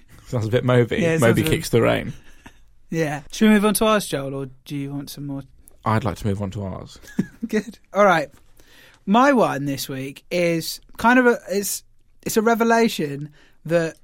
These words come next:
Speaker 2: two of our favourite franchises, Joel,
Speaker 1: Mm-hmm.
Speaker 2: the Star Wars franchise
Speaker 1: Yes.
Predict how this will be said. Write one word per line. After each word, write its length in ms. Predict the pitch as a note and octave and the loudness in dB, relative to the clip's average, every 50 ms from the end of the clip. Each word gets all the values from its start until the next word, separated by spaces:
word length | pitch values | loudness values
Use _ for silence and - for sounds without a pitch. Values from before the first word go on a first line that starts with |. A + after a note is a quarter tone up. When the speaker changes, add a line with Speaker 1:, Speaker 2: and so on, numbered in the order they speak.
| - - - | -20 -12 -8
Speaker 2:
two 400 | - - G#3+ G#3 G3 G3 F#3 E3+ | -2 0 2 2 2 2 0 -2
of 160 | - F3 E3 E3+ | -4 -4 -2 -2
our 100 | E3 D#3+ | -2 -2
favourite 360 | - F3 D#3+ D3+ D3 C#3+ C#3+ | -2 -2 -4 -4 -4 -6 -8
franchises, 640 | - D#3+ D3+ D3 - C#3+ C3 C3+ C3+ C3+ B2+ C3 - | -8 -6 -6 -6 -6 -8 -8 -8 -10 -10 -12 -14 -12
Joel, 320 | - B2 B2 B2+ C#3+ - _ _ _ _ | -12 -12 -12 -12 -14 -16 _ _ _ _
Speaker 1:
Mm-hmm. 140 | - C3 A#2 | -6 -2 0
Speaker 2:
the 80 | C3 C#3+ | 0 0
Star 340 | D3 - F#3+ F3+ F#3 F#3 F3+ | 0 2 2 4 4 4 4
Wars 220 | D3 C3+ C3 C3 | 2 0 -4 -8
franchise 720 | - - B2+ B2+ C3 B2+ - B2 B2 B2+ C#3 D3+ D3+ D#3 D3 | -8 -8 -8 -8 -8 -8 -8 -10 -8 -8 -8 -8 -8 -4 0
Speaker 1:
Yes. 560 | A2+ G2+ F#2+ F#2+ G#2+ C3 D3+ - - - - | 2 2 2 2 2 0 0 -2 -6 -8 -10